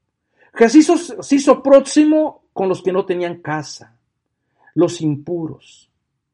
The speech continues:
los poseídos, los expulsados de los sistemas de la sinagoga, los enfermos, las mujeres, con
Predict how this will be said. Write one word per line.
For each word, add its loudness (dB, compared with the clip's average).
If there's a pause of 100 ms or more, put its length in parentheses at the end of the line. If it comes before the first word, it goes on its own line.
(520)
los 0 (1600)
poseídos, -6 (720)
los 0 (1040)
expulsados -4 (280)
de 0
los 0
sistemas -10
de -2
la -2
sinagoga, -6 (460)
los -2
enfermos, -2
las -2
mujeres, -4 (440)
con 2